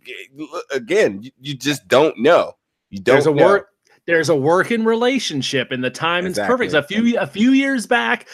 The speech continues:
Speaker 2: U F C wouldn't be so open to this, but they are very much in a situation now where they need star power. They only
Speaker 1: Exactly.
Speaker 2: have a few big stars, you know? They only have a few guys like a Conor McGregor,
Speaker 1: Mm-hmm.
Speaker 2: you know, or a Daniel Cormier. They don't have a Ronda Rousey anymore.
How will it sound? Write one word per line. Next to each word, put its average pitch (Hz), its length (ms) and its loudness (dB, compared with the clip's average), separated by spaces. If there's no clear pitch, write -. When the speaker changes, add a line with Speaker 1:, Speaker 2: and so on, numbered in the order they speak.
Speaker 2:
U 208 200 2
F 214 140 -2
C 220 380 -2
wouldn't 190 320 0
be 196 140 -8
so 190 260 0
open 190 400 0
to 135 80 4
this, 143 240 0
but 139 160 -4
they 165 160 2
are 214 100 2
very 202 320 0
much 190 240 -6
in 170 180 -10
a 175 60 -6
situation 156 720 -6
now 135 200 -6
where 139 160 -6
they 135 200 -2
need 135 280 -4
star 165 400 0
power. 90 520 -4
They 98 460 -2
only 220 220 2
Speaker 1:
Exactly. 240 60 -2
Speaker 2:
have 233 260 0
a 214 80 -2
few 214 400 0
big 180 400 -6
stars, 226 580 2
you 151 80 -2
know? 165 160 0
They 202 140 2
only 240 180 0
have 233 160 0
a 202 60 -10
few 233 260 -4
guys 220 340 0
like 165 100 -10
a 139 100 -16
Conor 156 360 -2
McGregor, 120 720 -2
Speaker 1:
Mm-hmm. 101 280 -6
Speaker 2:
you 139 120 2
know, 143 160 2
or 139 160 4
a 139 80 -2
Daniel 143 420 -4
Cormier. 135 580 -2
They 135 140 0
don't 214 220 0
have 208 320 0
a 147 80 0
Ronda 139 340 2
Rousey 123 640 -2
anymore. 107 580 -10